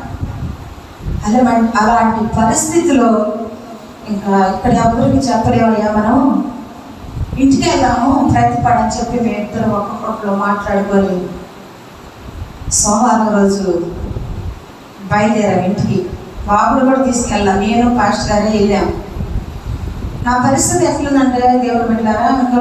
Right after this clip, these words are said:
కొంచెం సేపటికి, ఇంకా కొంచెం సేపటికి చనిపోతాను అన్న పరిస్థితి నాకు. తల్లి లేదు, తండ్రి లేడు, బంధువులు లేరు, రక్త సంబంధులు లేరు. దేవుడు పిలిచాడు, ఈ ఊరికి వచ్చాము.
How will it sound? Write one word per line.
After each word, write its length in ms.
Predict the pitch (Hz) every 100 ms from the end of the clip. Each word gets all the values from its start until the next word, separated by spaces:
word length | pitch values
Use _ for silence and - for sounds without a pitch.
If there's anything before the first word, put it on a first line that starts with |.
| 240
కొంచెం 240 | 247 247 254
సేపటికి, 400 | 262 262 262 269
ఇంకా 140 | 269 254 240
కొంచెం 220 | 233 214
సేపటికి 400 | 226 226 233 254 254
చనిపోతాను 640 | - 269 262 247 247 214
అన్న 120 | 214 208
పరిస్థితి 400 | 226 240 220 233 226
నాకు. 220 | 190 - - - - - - - - - - - - - - -
తల్లి 220 | 226 226 247
లేదు, 300 | 254 233 208 196 -
తండ్రి 260 | - 247 262
లేడు, 240 | 240 233 - - - 165
బంధువులు 420 | 226 262 269 269
లేరు, 260 | 247 240 240 190
రక్త 220 | 247 247 247 -
సంబంధులు 440 | 262 262 240 240 240
లేరు. 220 | 240 - - - - - - - -
దేవుడు 300 | 254 285 277 269
పిలిచాడు, 580 | 269 269 - 247 240 220 - - -
ఈ 120 | 240
ఊరికి 240 | 247 269 262
వచ్చాము. 440 | 240 226 214 208